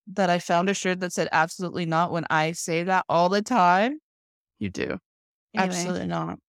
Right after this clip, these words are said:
Speaker 1: S-, absolutely not. Speaking of absolutely not, Haley, what are we <laughs> talking about?
Speaker 2: Literally has nothing to do with what we're talking about.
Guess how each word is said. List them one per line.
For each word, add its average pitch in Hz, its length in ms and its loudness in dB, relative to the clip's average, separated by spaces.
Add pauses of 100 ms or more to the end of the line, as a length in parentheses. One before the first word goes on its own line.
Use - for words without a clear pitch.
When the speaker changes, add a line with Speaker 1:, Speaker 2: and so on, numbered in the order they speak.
(500)
Speaker 1:
S-, - 240 -12 (200)
absolutely 214 640 0
not. 175 280 -2 (460)
Speaking 370 360 -2
of 247 140 2
absolutely 170 520 0
not, 151 360 -2 (120)
Haley, 196 500 0
what 196 160 -2
are 285 60 -2
we 311 160 -2 (100)
<laughs> - 120 -16
talking 240 340 0
about? 214 360 -4 (1080)
Speaker 2:
Literally 214 460 6
has 214 280 2
nothing 185 500 0
to - 120 -10
do 165 200 -4
with 165 140 -6
what 170 80 -6
we're 160 120 -4
talking 160 280 -4
about. 160 280 -6